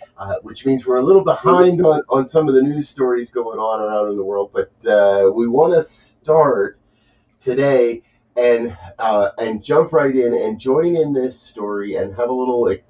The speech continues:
uh, perspective on what's going on here with the Olympics. Um,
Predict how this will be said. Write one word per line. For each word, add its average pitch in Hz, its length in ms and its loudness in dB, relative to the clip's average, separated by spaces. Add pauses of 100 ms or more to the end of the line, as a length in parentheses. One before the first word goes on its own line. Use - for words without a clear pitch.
(100)
uh, 92 320 2
perspective 101 840 -2 (440)
on 104 240 0 (100)
what's 117 300 0
going 117 340 2
on 107 260 0
here 107 220 -6
with 101 400 -8 (180)
the 101 140 -4
Olympics. - 600 -2 (840)
Um, 90 320 -4